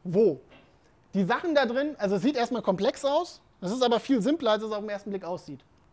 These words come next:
Wir haben einen gesamten Block, der unterteilt ist in den Einleitungsbereich und zwei Unterblöcke.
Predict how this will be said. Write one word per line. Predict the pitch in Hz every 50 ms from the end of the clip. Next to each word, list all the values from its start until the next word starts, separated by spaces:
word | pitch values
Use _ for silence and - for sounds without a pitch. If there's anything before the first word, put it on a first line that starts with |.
| _ _ _ _ _ _ _ _ _ _
Wir | 185 190 185
haben | 190 -
einen | 214 277 269 247 220
gesamten | 196 180 220 277 339 - 311 277
Block, | 285 285 302 311 311 285
der | - 214
unterteilt | 214 220 214 202 - - 214 247 269 269
ist | 285 285 302 - - _ _ _ _ _ _ _ _ _ -
in | 214 214
den | 208 202 196 190 190 -
Einleitungsbereich | - 208 247 262 269 254 240 240 - - 240 214 220 220 214
und | 220 190 -
zwei | - 185 170 175
Unterblöcke. | 226 311 320 339 254 262 269 277 277 - 302 302